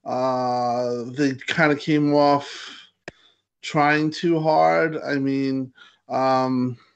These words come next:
one of them didn't know certain obvious things, like simple. Uh, I,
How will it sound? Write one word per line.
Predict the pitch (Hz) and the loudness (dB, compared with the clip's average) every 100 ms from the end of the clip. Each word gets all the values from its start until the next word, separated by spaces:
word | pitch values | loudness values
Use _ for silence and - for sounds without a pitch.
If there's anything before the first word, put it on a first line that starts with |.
| _ - | _ 0
one | 156 | 2
of | 156 | 2
them | 151 151 | 2 0
didn't | 143 147 135 | 0 0 2
know | 139 139 147 147 | 4 6 6 4
certain | 135 - 139 131 139 135 131 | 0 2 0 0 -2 -4 -4
obvious | 127 135 135 139 127 - | -2 -2 0 -2 -4 -2
things, | 135 139 143 143 135 - | 0 2 2 2 0 -2
like | 127 117 | -4 -4
simple. | - 139 135 139 139 135 - _ _ - _ _ - | -4 -4 0 2 4 2 -2 _ _ -20 _ _ -6
Uh, | 127 127 127 113 | 0 4 4 4
I, | 131 | 0